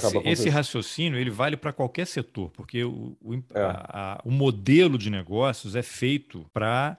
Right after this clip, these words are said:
Speaker 2: tirar mais dinheiro do consumidor. Vou dar um exemplo
Speaker 1: Sim.
Speaker 2: clássico aqui, que é empresa aérea, né? Eu sou um pouco mais velho que você, mas assim, você tinha refeição nos voos, né? Até há pouco tempo surgiu um meme aí,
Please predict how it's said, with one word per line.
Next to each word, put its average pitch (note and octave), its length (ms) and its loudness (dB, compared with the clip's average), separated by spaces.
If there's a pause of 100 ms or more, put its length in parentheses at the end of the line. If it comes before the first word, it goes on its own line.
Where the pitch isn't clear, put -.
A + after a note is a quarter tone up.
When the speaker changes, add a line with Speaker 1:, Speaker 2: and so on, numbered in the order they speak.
Speaker 2:
tirar C#3 320 4
mais D#3+ 220 4
dinheiro D#3 560 2
do G#2+ 240 -12
consumidor. B2+ 760 -2 (280)
Vou G#2+ 120 -4
dar A2 140 0
um C3 100 2
exemplo C3 440 2
Speaker 1:
Sim. G2 280 -4
Speaker 2:
clássico B2 640 -2
aqui, A2+ 260 -6
que D#3+ 240 -2
é E3+ 300 0
empresa A#2+ 500 0
aérea, A#2+ 560 0 (100)
né? C3 300 -4
Eu G#2 120 -4
sou A#2 220 -2
um A2+ 40 0
pouco A2+ 280 -2
mais A2 280 0
velho G#2 200 -2
que A2+ 140 -8
você, C3+ 560 -2 (140)
mas D#3+ 120 -4
assim, A2 260 -4 (380)
você A#2+ 760 4
tinha A#2 260 0
refeição D3 800 4 (100)
nos G#2 200 -4
voos, A2+ 320 4
né? C3 100 4
Até B2+ 280 2
há D#3+ 40 4
pouco C#3 280 -2
tempo C#3+ 180 -2
surgiu D3 380 0
um D3+ 80 0
meme A#2 380 2
aí, A2 280 0